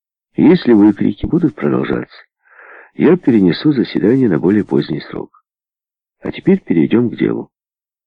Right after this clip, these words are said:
Мы собрались, чтобы, мистер председатель», прогремел густой баритон. Улыбка застыла на губах Марка.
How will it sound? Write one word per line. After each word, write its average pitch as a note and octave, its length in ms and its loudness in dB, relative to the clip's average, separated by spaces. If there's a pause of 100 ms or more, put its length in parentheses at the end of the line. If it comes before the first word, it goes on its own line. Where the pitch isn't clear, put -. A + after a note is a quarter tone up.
(480)
Мы F#3+ 240 2
собрались, E3 580 2 (180)
чтобы, D3 480 0 (720)
мистер G2+ 500 0
председатель», - 840 -6 (720)
прогремел B2 500 -2
густой - 320 -6
баритон. - 460 -6 (600)
Улыбка B2+ 480 -4
застыла G2 600 -10
на D3+ 120 -8
губах C2+ 400 -8
Марка. - 400 -12